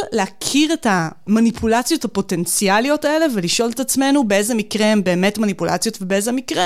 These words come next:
הם באמת, הם, יש, יש, אה, יש הצדקה להשתמש בהם. או נגיד, אה, יש את, אה, את הדבר שאנחנו קוראים לו פנייה לסמכות.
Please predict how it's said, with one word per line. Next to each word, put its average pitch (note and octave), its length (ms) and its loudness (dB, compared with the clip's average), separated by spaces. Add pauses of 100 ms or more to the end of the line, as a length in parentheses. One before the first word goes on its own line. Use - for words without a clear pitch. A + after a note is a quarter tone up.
(120)
הם G3 160 0
באמת, F#3 260 -2
הם, F3 360 -6
יש, - 400 -6
יש, G3 280 -2
אה, G3 220 0 (400)
יש G#3+ 160 2
הצדקה F#3 420 -2 (300)
להשתמש F3 400 -2
בהם. - 160 -8 (560)
או G#3 380 4
נגיד, G3 540 0
אה, F3 420 2 (320)
יש - 380 -2
את, G3+ 200 -6
אה, F#3 40 0 (320)
את E3 100 -8
הדבר F3 200 -2
שאנחנו E3 260 -6
קוראים F#3 200 0
לו F#3+ 100 0
פנייה F3+ 220 0
לסמכות. G3 600 0